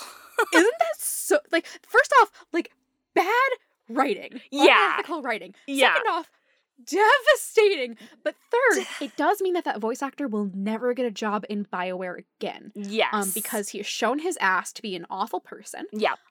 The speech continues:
Speaker 2: Um, and we know, especially from things like Anders, where you have
Speaker 1: Yeah.
Speaker 2: an option to kill a character,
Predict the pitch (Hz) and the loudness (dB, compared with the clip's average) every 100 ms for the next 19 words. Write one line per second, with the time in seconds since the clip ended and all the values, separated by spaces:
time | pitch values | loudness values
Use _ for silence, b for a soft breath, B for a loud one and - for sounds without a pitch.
0 | - 214 208 208 _ _ 240 226 214 208 | 0 2 0 -4 _ _ -6 -2 0 0
1 | 208 214 - _ 208 220 208 330 302 262 | -2 -6 -14 _ -8 -4 0 2 4 2
2 | 220 - - 208 - 196 202 185 175 175 | 0 -6 -4 -4 -4 -6 -8 -10 -10 -12
3 | _ 226 330 254 - - 254 208 190 190 | _ -4 -2 -2 -6 -8 -8 -4 -2 -2
4 | 185 185 180 208 196 151 - - 202 202 | -4 -6 -4 0 0 0 -4 -8 -10 -8
5 | - 214 _ - 208 - 185 294 | -8 -10 _ -8 -6 -6 -6 -4